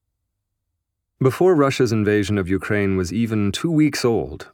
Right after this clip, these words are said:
a dozen headlines from major media outlets suggested that Ukraine was winning the information war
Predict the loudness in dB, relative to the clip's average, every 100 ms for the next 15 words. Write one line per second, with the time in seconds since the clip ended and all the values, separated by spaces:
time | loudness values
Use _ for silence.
0 | -4 0 2 2 2 2 0 0 -2 -4
1 | -2 -2 0 0 0 0 2 2 0 0
2 | -2 -2 -2 -4 -6 -2 0 -2 -2 -2
3 | -2 -2 -2 0 0 0 0 0 0 0
4 | 2 2 2 2 0 0 0 -2 0 -2
5 | -2 -4 -4 -4 -6 -12